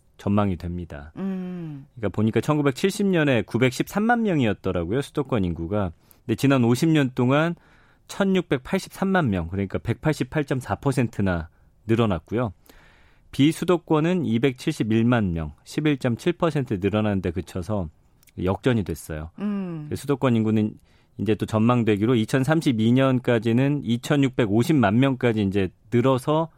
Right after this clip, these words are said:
Speaker 2: 더
Speaker 1: 최대치를,
Speaker 2: 늘어나는군요.
Speaker 1: 예, 기록을 하고요.
Speaker 2: 예.
Speaker 1: 이제 아무래도 인구가 감소하고 있잖아요.
Speaker 2: 네,
Speaker 1: 그래서
Speaker 2: 네.
Speaker 1: 이천칠십 년에는 천구백팔십삼만 명으로 지금 줄어들 것으로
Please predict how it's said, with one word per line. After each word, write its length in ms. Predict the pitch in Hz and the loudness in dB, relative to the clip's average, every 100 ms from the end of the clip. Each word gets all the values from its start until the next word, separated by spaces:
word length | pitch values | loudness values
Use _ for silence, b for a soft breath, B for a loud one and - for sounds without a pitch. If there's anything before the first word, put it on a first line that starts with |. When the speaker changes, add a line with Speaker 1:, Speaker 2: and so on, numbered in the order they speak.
| _ | _
Speaker 2:
더 60 | - | -6
Speaker 1:
최대치를, 500 | 202 190 202 208 170 | 0 2 4 4 2
Speaker 2:
늘어나는군요. 460 | 135 170 151 131 113 | 2 0 -4 2 2
Speaker 1:
예, 60 | |
기록을 460 | 123 139 147 131 131 | 4 2 4 2 2
하고요. 340 | 143 117 127 165 | 0 2 2 2
Speaker 2:
예. 400 | 170 143 175 294 b b b | -2 -4 -10 -14 b b b
Speaker 1:
이제 140 | 123 143 | 2 4
아무래도 340 | 123 165 180 | 6 4 4
인구가 480 | 135 151 202 214 180 | 4 4 2 4 2
감소하고 540 | 127 120 131 160 127 | 4 2 4 2 2
있잖아요. 400 | 110 - 98 104 | 0 0 0 2
Speaker 2:
네, 100 | - | 2
Speaker 1:
그래서 200 | - 120 | 2 2
Speaker 2:
네. 40 | 120 | 2
Speaker 1:
이천칠십 500 | 143 156 - 220 226 | 2 0 2 0 2
년에는 580 | 208 170 147 131 117 104 - | 2 2 2 2 0 -2 -10
천구백팔십삼만 1600 | - 190 175 165 - - - 98 110 - 165 147 - 175 190 180 | -4 0 2 0 -4 -12 -6 -2 -2 0 -4 -4 -4 0 2 2
명으로 300 | 147 113 98 | 2 2 0
지금 320 | 87 87 87 82 b b | -2 -4 -4 -6 b b
줄어들 460 | - 113 135 147 123 | -2 2 4 4 2
것으로 500 | 110 98 98 90 | 0 -4 -2 -4